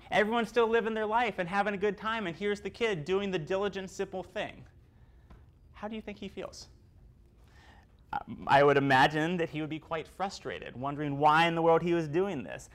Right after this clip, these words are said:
No one else is doing it, and perhaps you feel like that too. Perhaps you, you, you look at what Jesus has, has commended us for,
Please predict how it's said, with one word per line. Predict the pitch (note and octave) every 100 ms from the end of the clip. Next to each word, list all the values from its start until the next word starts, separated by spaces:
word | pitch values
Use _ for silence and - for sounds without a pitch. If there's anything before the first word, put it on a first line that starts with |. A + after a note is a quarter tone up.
| -
No | D#3
one | D3+
else | F3+ A3+
is | A#3
doing | C#3 B2 B2+ C#3
it, | F#3+ - - - - - - _ - - _ - - _ -
and | C#3
perhaps | F#3+ G3 G3
you |
feel | F#3 D#3+
like | C3+ B2
that | G#2+ -
too. | - - - _ - - _ - - - - -
Perhaps | G3 E3+ G3+ A3 -
you, | G3
you, | E3 F3 F3 D#3
you | - E3
look | E3+ A3 B3
at | A3+
what | F#3+ E3
Jesus | F3+ G3 F#3+ -
has, | E3
has | - D#3 D3+
commended | - F3+ F3+ F#3+ F3+
us | C3+ -
for, | - B2 C3+